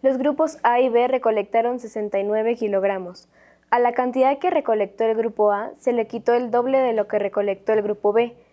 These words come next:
y el resultado fue cuatro punto cinco kilogramos. ¿Cuántos kilogramos de pet recolectó cada grupo? Bueno, el método que yo voy a utilizar se llama por determinantes, el cual se los voy a explicar a continuación.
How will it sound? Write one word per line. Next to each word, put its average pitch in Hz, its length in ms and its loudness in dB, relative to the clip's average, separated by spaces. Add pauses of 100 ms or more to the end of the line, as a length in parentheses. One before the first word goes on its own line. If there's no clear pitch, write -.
(240)
y 247 120 2
el 226 100 2
resultado 220 600 2
fue 262 180 -4
cuatro 220 280 -2
punto 220 280 -6
cinco 208 320 -8
kilogramos. 208 720 -2 (480)
¿Cuántos 320 340 0
kilogramos 240 540 0
de 220 100 -2
pet 214 240 -2
recolectó 208 540 -2
cada 226 220 0
grupo? 196 380 -6 (520)
Bueno, 220 340 2
el 240 140 6
método 285 460 2
que 240 160 2
yo 220 100 4
voy 233 140 4
a 254 60 4
utilizar 220 460 0
se 220 120 -2
llama 214 220 2
por 208 200 0
determinantes, 214 720 -2
el 208 120 -2
cual 214 200 0
se 220 120 -4
los 202 140 -2
voy 196 120 0
a 196 40 0
explicar 185 380 -6
a 190 80 -6
continuación. 208 680 -2